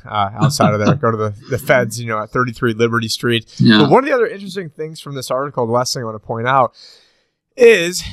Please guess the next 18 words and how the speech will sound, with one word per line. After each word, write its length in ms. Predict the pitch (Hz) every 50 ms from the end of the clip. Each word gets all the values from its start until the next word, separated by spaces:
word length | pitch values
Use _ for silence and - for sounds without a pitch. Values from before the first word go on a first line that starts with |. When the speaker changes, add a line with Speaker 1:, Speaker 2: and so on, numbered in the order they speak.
| -
Speaker 1:
it 120 | 185 180 180
says 360 | - - 214 202 202 185 151
that 100 | 190 151
the 100 | 175 160
gold 320 | 120 127 156 175 196 190
trading 380 | - - - 180 170 170 170 160
in 140 | 139 135 135
London 320 | 139 151 156 156 147 139
is 260 | - - 131 117 - -
estimated 580 | 135 151 - - - 160 143 139 139 143 143
to 120 | - - 135
be 140 | 131 127
worth 320 | 123 117 131 139 135 - -
five 600 | - - - - 135 139 147 156 160 165 151 143 _ _ _ -
trillion 440 | - - 156 143 139 143 135 127 120
dollars 460 | 113 120 120 127 127 127 127 110 -
a 60 | 107
year, 540 | 101 101 123 165 190 185 170 143 131 127 -